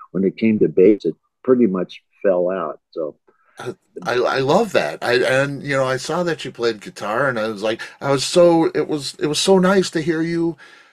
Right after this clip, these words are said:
Speaker 2: pl-, play a, play a guitar. Uh,
Speaker 1: Yeah.
Speaker 2: you know, and, uh, you know, that's, for me, all of these things make it the Ross Valerie Soul album.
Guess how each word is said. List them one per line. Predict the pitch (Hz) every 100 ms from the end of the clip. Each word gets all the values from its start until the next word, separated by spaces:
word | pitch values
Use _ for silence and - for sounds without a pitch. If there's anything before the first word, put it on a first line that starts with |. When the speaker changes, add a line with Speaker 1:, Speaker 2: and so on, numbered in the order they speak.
| _ _ _
Speaker 2:
pl-, | - 170 - 139 - 139 _
play | - 175 175
a, | 175 170 _
play | - 170 185
a |
guitar. | 185 185 233 311 - - _ -
Uh, | - 131 131 135 135 156
Speaker 1:
Yeah. | - -
Speaker 2:
you | 190
know, | 127 -
and, | 147 160 170 165 165
uh, | 175 170 175 170 165
you | 185
know, | 185
that's, | - 160 185 226 - - - - - _ - _ _ - 147
for | 135 - - - 185
me, | 185 196 202
all | 170 247 233
of |
these | 190 143 -
things | 147 135 110 92 -
make | 98 107 135 131
it | 113 92 _ _ _ _ _ - -
the | 104
Ross | 104 104 101
Valerie | 87 95 90 90 95
Soul | - 139 123 78
album. | - - -